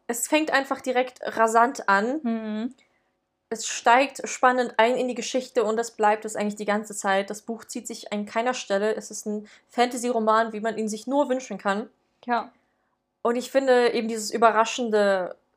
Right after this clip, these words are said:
Speaker 1: ist hier total zentral. Also ich habe mit dem Ende nicht gerechnet. Ich habe überhaupt
Speaker 2: Mit nichts
Speaker 1: mit
Speaker 2: gerechnet.
Speaker 1: nichts gerechnet. Alles,
Speaker 2: Ja.
Speaker 1: was ich mir gedacht habe, wie es weitergehen könnte, wurde über den Haufen geworfen.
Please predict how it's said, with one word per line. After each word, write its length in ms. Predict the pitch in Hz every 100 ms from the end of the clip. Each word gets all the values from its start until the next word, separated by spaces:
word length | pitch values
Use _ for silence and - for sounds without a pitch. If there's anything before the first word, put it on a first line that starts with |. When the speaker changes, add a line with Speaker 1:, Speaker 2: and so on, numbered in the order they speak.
| _ _
Speaker 1:
ist 180 | 208 -
hier 100 | 214
total 420 | 208 - 196 196
zentral. 380 | 202 202 190 185
Also 160 | 185 196
ich 140 | 208
habe 80 | 208
mit 80 | 214
dem 100 | 208
Ende 180 | 226 226
nicht 180 | 214
gerechnet. 400 | 214 202 208 208
Ich 140 | 220 202
habe 120 | -
überhaupt 600 | 208 214 226 254 - - _ _ _ -
Speaker 2:
Mit 160 | 240 -
nichts 160 | 247
Speaker 1:
mit 80 | 240
Speaker 2:
gerechnet. 380 | 262 302 247 269
Speaker 1:
nichts 300 | 403 - -
gerechnet. 460 | 277 277 277 277 262
Alles, 180 | 285 254
Speaker 2:
Ja. 160 | 254
Speaker 1:
was 140 | 269 269
ich 100 | 285
mir 120 | 254
gedacht 380 | 226 233 - 269
habe, 160 | 214
wie 60 | 220
es 100 | 208
weitergehen 480 | 220 254 220 196 196
könnte, 320 | 208 208 202
wurde 220 | 214 226
über 260 | 208 214 214
den 100 | 208
Haufen 360 | 240 302 285
geworfen. 580 | 208 190 185 190 220 254